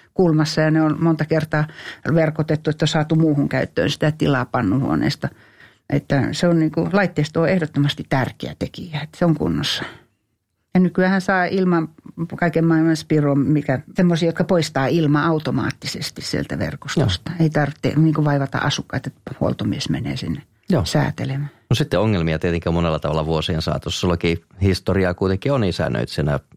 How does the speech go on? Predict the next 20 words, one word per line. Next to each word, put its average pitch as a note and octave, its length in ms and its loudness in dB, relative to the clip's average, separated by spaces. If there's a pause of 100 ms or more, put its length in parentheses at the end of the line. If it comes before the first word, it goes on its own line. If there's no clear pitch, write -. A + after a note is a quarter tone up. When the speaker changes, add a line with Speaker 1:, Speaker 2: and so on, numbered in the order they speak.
Speaker 2:
on C#2+ 280 -2
paljon, E2 360 0
niin D2+ 100 -2
varmaan G2 300 0
erilaisia G#2 460 0
ratkaisuja F2+ 520 -2
on - 120 -6
kokeiltu A2 560 0
ja G#2+ 180 2
tehty. G2+ 520 0 (1000)
Niin F2 600 2 (280)
mitä C#3 360 2
kaikkea E2+ 540 -4 (400)
ratkaisuja F#2 640 0
tai, D#2+ 320 -2
tai D#2+ 200 -2
tämmöisiä E2 340 0
ongelmanratkaisujuttuja F2+ 1800 -2
ollut F2+ 280 0
ja E2 260 -2